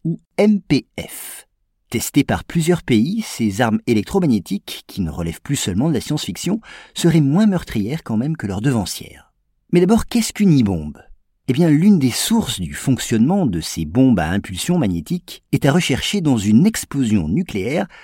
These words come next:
pratiquée à haute altitude. L'explosion libère alors un flux intense d'ondes électromagnétiques qui se précipitent vers la Terre. Mais attention, l'impulsion électromagnétique n'a pas forcément une origine nucléaire.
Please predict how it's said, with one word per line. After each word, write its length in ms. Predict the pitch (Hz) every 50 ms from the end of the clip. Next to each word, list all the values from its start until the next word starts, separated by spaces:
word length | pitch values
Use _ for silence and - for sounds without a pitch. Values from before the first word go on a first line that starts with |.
| - - _
pratiquée 480 | - - 190 170 - 139 117 - 214 196
à 80 | 156 - - _ -
haute 160 | 202 202 -
altitude. 540 | 170 139 110 - 95 - - 71 67 - - _ _ _ _ _ _ _ _ _ -
L'explosion 720 | - 87 90 107 - - - - 120 117 110 131 190 196
libère 300 | 180 123 107 98 107 101
alors 260 | 104 110 120 104 90
un 140 | 92 87 87
flux 280 | - - - 110 107 110
intense 600 | 135 175 170 - 214 208 214 196 160 139 101 95
d'ondes 220 | 95 117 107 90 92
électromagnétiques 840 | 104 117 110 - - 180 165 117 95 87 - - 202 - - - - - - - -
qui 120 | - - 113
se 120 | - 117 110 _ -
précipitent 640 | - - 160 240 220 - - 147 - - 190 202 -
vers 160 | 147 143 113
la 80 | 98
Terre. 460 | - - 101 78 62 57 - - - - _ _ _ _ _ _ _ _ _ -
Mais 60 | 113 95
attention, 460 | 85 - 110 - - 196 214 214 190
l'impulsion 500 | 151 131 113 - 120 110 - - 147 131
électromagnétique 800 | 113 104 101 - - 135 113 101 98 92 - - 220 220 -
n'a 160 | 120 107 92 -
pas 180 | - - 147
forcément 480 | 139 - 117 85 - - 90 98 131 170
une 140 | 170 135 110
origine 320 | 87 98 92 104 147 139
nucléaire. 560 | 127 113 - - 110 92 78 78 90 101 -